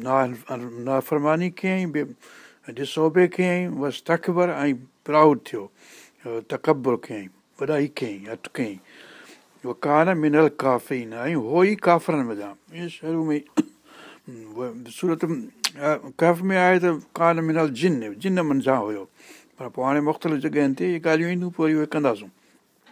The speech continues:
انشاءالله آمين. پر هتي چئي ٿو، وَڪَانَ مِنَ الْكَافِرِينَ، هو ئي ڪافر منجهان، يعني اصل هو ئي ڪافر، ان تقدير ۾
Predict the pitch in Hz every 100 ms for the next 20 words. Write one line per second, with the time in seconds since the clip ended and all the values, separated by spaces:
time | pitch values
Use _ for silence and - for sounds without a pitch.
0 | _ - - 123 120 - 120 113 107 104
1 | 101 95 _ - - - - _ 127 131
2 | 156 147 180 190 175 160 170 175 196 185
3 | 175 175 170 - 156 135 151 131 123 170
4 | 208 190 202 196 180 147 127 120 131 156
5 | 160 165 151 165 151 156 127 - 113 -
6 | - - - - - 139 131 143 - 156